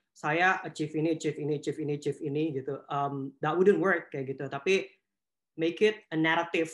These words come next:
gitu, yang seperti Mbak Livi bilang, kalian commute dari Bekasi ke Jakarta, terus kalian melihat bahwa banyak opportunity yang bisa diperbaiki kayak gitu. Cuman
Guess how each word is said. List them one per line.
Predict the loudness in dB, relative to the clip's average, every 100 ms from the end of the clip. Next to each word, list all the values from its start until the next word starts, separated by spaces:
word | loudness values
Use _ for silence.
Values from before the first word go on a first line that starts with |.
| -8
gitu, | -8 -6 -4
yang | -4
seperti | -6 -10 -6
Mbak | -4 -2 -4
Livi | -2 -2 0
bilang, | 0 -2 -4
kalian | -4 -2 -4 -6 _ _
commute | -6 -2 -2 -2
dari | -2
Bekasi | -4 -6 -6 -6
ke | -6
Jakarta, | -6 -4 -4 -4 -6 -8 _ _
terus | -10 -8
kalian | -4 -2 -2
melihat | 0 0 2 0 0
bahwa | -2 -2
banyak | -2 -2 -2 -4 _ -10
opportunity | -4 -4 -4 -6 -2 -2
yang |
bisa | -2 -4
diperbaiki | -4 -4 -4 -4 -4 -6 -6 -6 -8
kayak | -8
gitu. | -8 -6 -6 -2
Cuman | 0 0